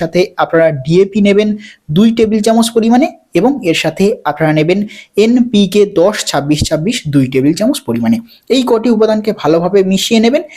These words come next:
এবং এই মিশ্র খাবারটা আপনারা প্রতি ক্যাপসিকাম লঙ্কা গাছ পিছু এক মুঠো পরিমাণে এই মিশ্র খাবারটা প্রদান করবেন। অবশ্যই যখন গাছে প্রদান করবেন গাছের গোড়া থেকে একটু দূরত্বে এই মিশ্র খাবার প্রদান করবেন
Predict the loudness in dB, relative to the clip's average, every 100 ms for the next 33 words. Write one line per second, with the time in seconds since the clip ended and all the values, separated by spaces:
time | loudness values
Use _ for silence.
0 | -4 -2 -2 -2 -2 2 2 0 -2 0
1 | -2 0 -2 0 0 0 0 -12 _ _
2 | 0 0 2 0 0 -2 -4 -2 0 0
3 | 0 0 0 0 -2 0 -2 -2 -4 -2
4 | 0 0 2 0 0 0 0 0 0 0
5 | -4 -4 -4 -6 -2 -2 0 0 -2 -4
6 | -4 -4 -2 -2 -2 0 0 -2 -4 -4
7 | 0 -2 0 0 0 -2 -2 -2 0 0
8 | -4 -6 -8 -4 -2 0 0 -2 -10 -4
9 | -4 -2 -6 -4 -2 -2 -2 -2 -2 -2
10 | -2